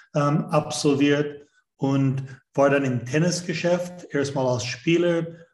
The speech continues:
als Trainer, habe auch Tenniscamps geleitet von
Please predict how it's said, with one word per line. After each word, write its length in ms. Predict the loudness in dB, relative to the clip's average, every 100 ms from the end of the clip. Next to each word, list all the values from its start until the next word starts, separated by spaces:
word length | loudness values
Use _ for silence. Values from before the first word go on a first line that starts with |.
| -4
als 520 | 0 0 -2 -10 _
Trainer, 800 | -14 -2 2 4 4 2 0 -8 _ _ _
habe 200 | -2 0
auch 180 | 0 -2
Tenniscamps 800 | -4 -2 -4 -4 -2 -2 -2 -2
geleitet 640 | 2 4 2 2 0 -2
von 440 | -8 -4 -2 -4